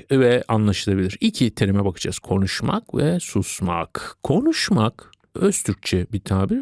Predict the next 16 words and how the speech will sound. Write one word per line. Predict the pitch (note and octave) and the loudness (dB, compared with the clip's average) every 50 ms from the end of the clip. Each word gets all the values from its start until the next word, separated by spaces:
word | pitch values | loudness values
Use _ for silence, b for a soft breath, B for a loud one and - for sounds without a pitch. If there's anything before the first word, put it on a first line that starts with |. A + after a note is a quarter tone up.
| C#4 | -2
Hatta | - - C#4+ - - D#4 B3+ B2+ - _ _ | -2 -2 -2 -2 -2 -4 -4 -4 -6 _ _
Türkiye | - - - F3+ A3 - - - C4 G3+ | -4 0 0 0 0 0 0 0 0 0
Türkçesine | - - - - - - G2+ - - F#2+ F#2 | 0 -2 -6 -6 -4 -2 -2 0 0 2 2
has | F#2 G#2 G2+ - - - | 2 0 0 -2 -4 -2
bir | G#2 G2+ F2+ | -2 -2 -2
kökenden | - - - F#2+ - - F#2+ F#2+ F#2+ F#2+ F#2 F#2+ | -2 -2 -2 -2 0 0 -2 0 0 0 2 2
geliyor. | F#2+ F#2+ F#2 F#2 F#2+ G2+ G#2 - - | 2 0 0 0 -2 -4 -6 -6 -6
Kon | - - C#3 D3 E3 F3+ F#3 E3+ | -2 2 2 4 4 4 2 0
kökünden | D#3 - - A2+ - - - G2+ G2 G2 F#2+ F2+ | 0 0 -2 -2 -2 -2 0 0 0 0 0 -2
geliyor. | F2 F#2 - - - - - - | -2 -4 -4 -4 -4 -6 -8 -4
Kon | - - G3 A#3+ D4 D#4 D#4 C#4 | -2 0 0 0 0 -2 -2 -2
nedir? | B3+ C4 A3+ E3+ G3+ C4+ D#4 | 0 0 2 2 2 0 0
Hani | D4 G3 C#3+ C#3 D3+ | 0 0 0 0 -2
tahmin | D#3 - E3+ D#3 D#3 D#3 D#3 | -2 0 0 2 2 2 2
edeceğiniz | C#3 B2 A2 G#2 G2+ G#2 G2 G2 F#2+ F#2+ | 2 2 2 2 2 2 2 2 0 0
üzere | G2+ G2 G2+ G#2+ D3 G#3+ C4+ | 0 2 2 2 2 0 -2